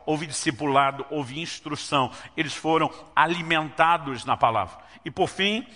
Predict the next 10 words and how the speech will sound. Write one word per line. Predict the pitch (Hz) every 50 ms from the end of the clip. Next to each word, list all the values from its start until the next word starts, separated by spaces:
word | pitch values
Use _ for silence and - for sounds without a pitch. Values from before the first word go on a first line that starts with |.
| - - - _
o | 165 160
texto | - 180 202 - - -
diz | 160 196 185 -
ainda | 170 180 202 214 185 190
que | - - 190 208 220 208 - -
experimentaram | - - - - - 185 180 180 180 175 165 - 190 190 202 214
os | 196 -
poderes | - - 185 143 120 147 185 226 226 220 147 135
do | 151 143
mundo | 143 170 220 262 269 247 262 294